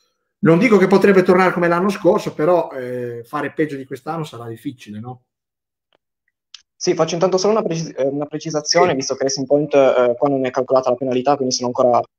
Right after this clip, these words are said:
Speaker 2: più racchiusi. La Racing Point ha
Speaker 1: Sì,
Speaker 2: centoventi
Speaker 1: sì.
Speaker 2: punti con i quindici punti di penalità e sono in sei punti, quindi a giocarsi il, il terzo posto tra Racing Point, McLaren e Renault. Sì, la Ferrari rischia, <laughs> rischia l'Alfa Tauri. Se guardiamo il trend delle ultime gare, l'Alfa Tauri ha effettivamente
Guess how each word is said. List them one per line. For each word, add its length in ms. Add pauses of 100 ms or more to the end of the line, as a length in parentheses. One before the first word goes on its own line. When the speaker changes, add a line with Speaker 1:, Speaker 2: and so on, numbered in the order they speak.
(140)
Speaker 2:
più 160
racchiusi. 480
La 140
Racing 240
Point 180
ha 80
Speaker 1:
Sì, 140
Speaker 2:
centoventi 400
Speaker 1:
sì. 100
Speaker 2:
punti 200
con 100
i 80
quindici 260
punti 240
di 60
penalità 360
e 40
sono 260 (480)
in 120
sei 280
punti, 380
quindi 220
a 40
giocarsi 520
il, 80
il 360
terzo 260
posto 280
tra 180
Racing 320
Point, 320
McLaren 440
e 80
Renault. 240 (480)
Sì, 200
la 80
Ferrari 300
rischia, 400
<laughs> 280
rischia 300
l'Alfa 240
Tauri. 340
Se 140
guardiamo 320
il 80
trend 340
delle 200
ultime 300
gare, 240
l'Alfa 240
Tauri 400
ha 300
effettivamente 680